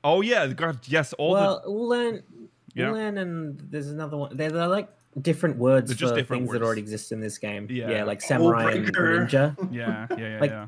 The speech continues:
Speaker 2: Shikari is just ninja, I think.
Speaker 1: Mm-hmm.
Speaker 3: Yeah.
Speaker 1: Yeah. Um, yeah, it, it's, it's, uh, it's fun to see those people, but they always get, well, this expansion, they don't.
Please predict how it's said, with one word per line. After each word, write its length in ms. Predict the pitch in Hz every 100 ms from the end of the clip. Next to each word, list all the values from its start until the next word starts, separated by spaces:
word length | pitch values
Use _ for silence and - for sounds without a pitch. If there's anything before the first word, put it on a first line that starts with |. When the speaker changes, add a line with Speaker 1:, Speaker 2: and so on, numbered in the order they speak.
| 131
Speaker 2:
Shikari 760 | - - - 170 185 196 175
is 180 | 147 135
just 500 | - 127 - - - -
ninja, 440 | 110 127 131 104 92
I 80 |
think. 320 | 104 - 107 110
Speaker 1:
Mm-hmm. 460 | 123 127 117 113 117 113 _ - 110
Speaker 3:
Yeah. 240 | 104 90 117 _ _ _ _ _ _ _ _ -
Speaker 1:
Yeah. 500 | 117 117 117 113 113
Um, 320 | 113 113 113 - _ _
yeah, 160 | 127 110
it, 200 | - 180
it's, 360 | - 165 147 - -
it's, 560 | 156 - - - - -
uh, 40 |
it's 440 | 143 120 92 - -
fun 300 | - 120 127
to 80 | -
see 440 | - 123 117 113 -
those 340 | 113 123 113 117
people, 240 | 127 113
but 80 | 135
they 120 | 165
always 400 | 202 294 208 131
get, 500 | 113 127 139 - - - _ _ _ _ _ _ _ _ _ _ _ _ _ _ _ _
well, 180 | 185 240
this 340 | 175 208 - -
expansion, 640 | 147 - 196 233 - 117
they 120 | 113 131
don't. 540 | 123 160 120 - -